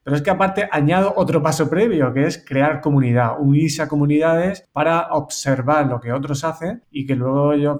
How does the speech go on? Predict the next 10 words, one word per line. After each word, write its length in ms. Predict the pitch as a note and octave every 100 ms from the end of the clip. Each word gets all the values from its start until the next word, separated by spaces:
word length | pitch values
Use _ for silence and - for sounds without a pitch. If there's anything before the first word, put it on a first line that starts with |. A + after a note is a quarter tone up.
| A#2+
vean 400 | D3+ E3 E3+ F#3
cómo 300 | D3+ C#3+ C#3+
otras 300 | E3 - B2+
personas 480 | C3 A#2 D#3 D3 B2
que 120 | B2
empezaron 640 | A2+ A2 - C#3+ C3+ B2 - _ _
en 120 | C3+
ese 160 | C3 D3
mismo 300 | D3+ D3 C#3+
punto, 500 | E3+ E3 E3 A3+